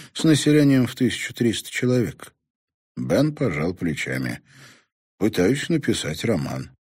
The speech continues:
Она оживилась. «В нашем городе? А о чём? И почему здесь? Вы...» Бен с серьёзным видом посмотрел на девушку. «У вас мороженое капает».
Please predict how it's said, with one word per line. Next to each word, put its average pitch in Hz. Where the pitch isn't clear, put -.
Она 78
оживилась. 73
«В 95
нашем 101
городе? 185
А 160
о 143
чём? 160
И 117
почему 117
здесь? 87
Вы...» 117
Бен 76
с -
серьёзным 78
видом 85
посмотрел 82
на 78
девушку. 69
«У 147
вас 147
мороженое 123
капает». 113